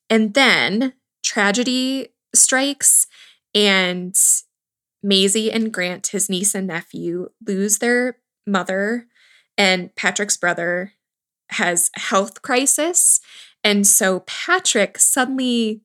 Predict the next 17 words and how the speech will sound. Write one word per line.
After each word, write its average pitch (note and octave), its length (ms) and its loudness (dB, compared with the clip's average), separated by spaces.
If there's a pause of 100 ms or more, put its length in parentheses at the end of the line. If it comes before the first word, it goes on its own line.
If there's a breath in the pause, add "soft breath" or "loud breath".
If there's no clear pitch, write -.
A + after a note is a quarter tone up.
(120)
takes - 360 -2
on G3+ 160 0
the G3+ 80 0
role F3+ 520 -2
as D#3+ 640 -2 (180)
guardian, C3+ 540 2 (680)
at G3 160 0
least A3 400 2
temporarily. F#3+ 880 2 (360 loud breath)
We G#3 100 4
don't G3 180 4
know F3+ 160 4
for F#3+ 160 -6
how G#3 180 -6
long. F3+ 480 -6 (520 loud breath)
He C#4+ 580 0
has A#3 480 0